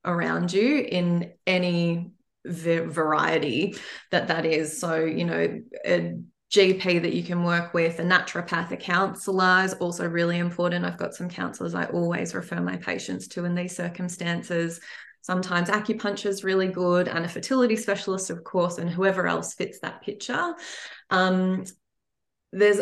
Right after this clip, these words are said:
a lot you can do to improve your outcomes when you have the right investigations performed and then the right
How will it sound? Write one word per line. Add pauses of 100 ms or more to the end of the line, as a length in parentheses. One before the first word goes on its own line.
a
lot
you
can
do
to
improve
your
outcomes
when
you
have
the
right
investigations
performed (140)
and
then (100)
the
right